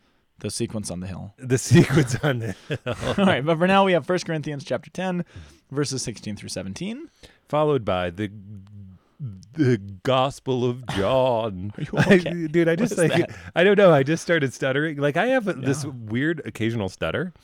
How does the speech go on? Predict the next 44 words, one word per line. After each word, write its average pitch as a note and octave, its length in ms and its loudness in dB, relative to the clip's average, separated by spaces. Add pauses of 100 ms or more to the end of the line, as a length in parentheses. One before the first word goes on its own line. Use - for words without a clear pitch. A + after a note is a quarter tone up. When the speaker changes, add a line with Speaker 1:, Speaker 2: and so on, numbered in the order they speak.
(240)
Speaker 1:
Really? A#3+ 460 -6
Speaker 2:
Yeah, F3 380 4
and, B2+ 100 0
like, B2+ 160 0
and C3+ 140 -2
I'll B2+ 100 -2
be A#2+ 100 -6
like, A2 180 -4 (960)
like, D3 280 4
I C#3+ 60 2
try D#3 240 -2
to E3+ 60 0
get D#3+ 140 2
a - 20 2
word A2+ 220 4
out, D3+ 120 2
and B2+ 100 -2
I G#2+ 60 2
feel C3 200 -2
like A2 160 0 (360)
Piggity A#2 300 -8 (160)
Pig G#2+ 300 0
or F2 100 2
whatever F2 300 -2
that E2 160 -8
kid E2 160 -10
is D#2 140 -12
named. E2 400 -10
That, G2 140 -6
that, F#2+ 120 0
that, - 140 -10
that, G2+ 160 -2
that, G#2 120 -10 (220)
yeah, F#2+ 200 -8 (100)
that's A2 240 -6
all, D#3+ 260 8
Speaker 1:
Oh, C#3 40 4
Speaker 2:
folks. G#2+ 260 -2 (260)
Speaker 1:
<laughs> - 240 -20
Piggity C3+ 360 -4
Pig. C3+ 480 -10
<laughs> - 40 -20
That's - 380 -6 (880)
Speaker 2:
<laughs> - 0 -